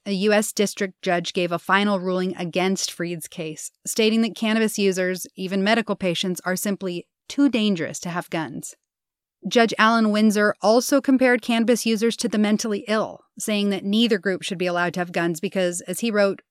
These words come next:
"Both categories of people can be dangerous when armed." But Fried said she isn't done fighting for cannabis users' right to own guns. She said, "I will never stop being an advocate for full cannabis legalization."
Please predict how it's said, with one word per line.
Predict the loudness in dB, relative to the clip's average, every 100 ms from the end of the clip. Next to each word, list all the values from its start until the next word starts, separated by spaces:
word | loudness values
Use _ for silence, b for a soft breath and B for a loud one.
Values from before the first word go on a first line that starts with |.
| _ _ _
"Both | 2 4 2
categories | 0 0 0 0 0 -2
of | -6
people | -6 -6 -6
can | -6 -6
be | -4
dangerous | -2 0 -2 -4 -4
when | -2
armed." | -2 -4 -8 -14 _ _ _ _ _ _ _
But | -4 0 0
Fried | 2 0 2
said | 0 0
she | 0 -2
isn't | -2 0
done | 0 2 2
fighting | 0 -2 -6
for | -8
cannabis | -4 -2 -4 -4
users' | -4 -4 -4
right | -2 -4 -4
to | -6
own | -4 -2
guns. | -2 -2 -6 -10 -12 _ _ _
She | -6 -4
said, | 2 2 0 -4 _ -2
"I | 0
will | 0
never | 2 2 2 0
stop | 2 2 2
being | -2 0
an |
advocate | 0 0 -2 -4 -6
for | -8
full | -6 -2 -2
cannabis | -2 -2 -2 -2 -4
legalization." | -2 -2 -2 -4 -4 -10 -14